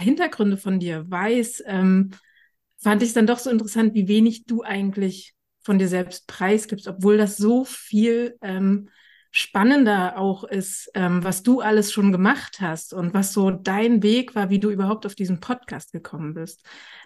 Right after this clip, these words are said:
Deswegen, ähm, würde ich gern mal dir die Frage stellen, wie kamst du eigentlich auf die Idee, diesen Podcast zu starten?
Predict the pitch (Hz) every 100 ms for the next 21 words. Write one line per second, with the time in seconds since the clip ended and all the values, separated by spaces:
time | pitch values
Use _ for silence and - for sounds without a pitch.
0 | - 185 180 202 208 202 190 185 185 185
1 | 190 196 214 220 - _ 202 226 277 269
2 | 208 226 262 262 - 208 226 220 - 202
3 | 202 208 208 208 - _ _ _ _ _
4 | _ 196 185 247 294 - 208 233 247 -
5 | 214 208 214 202 196 190 - 208 190 190
6 | 190 185 165 202 - 165 - 170 - 175
7 | 165 180 165